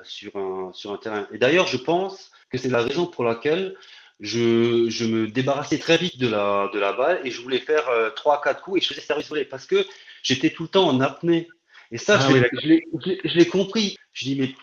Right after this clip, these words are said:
Speaker 1: purée, c'est vrai que j'ai une respiration, euh, thoracique. »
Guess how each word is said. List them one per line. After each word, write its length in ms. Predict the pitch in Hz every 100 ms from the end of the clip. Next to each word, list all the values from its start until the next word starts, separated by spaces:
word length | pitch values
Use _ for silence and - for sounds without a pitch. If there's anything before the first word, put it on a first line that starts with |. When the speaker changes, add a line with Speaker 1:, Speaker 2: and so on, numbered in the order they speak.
| -
Speaker 1:
purée, 220 | - - 98
c'est 120 | 110
vrai 200 | 208 202
que 180 | 117 107
j'ai 180 | 120
une 180 | 113 110
respiration, 960 | 113 123 - 127 120 - 151 143 110 95
euh, 440 | 92 90 90 92 -
thoracique. » 720 | 127 123 127 214 214 - -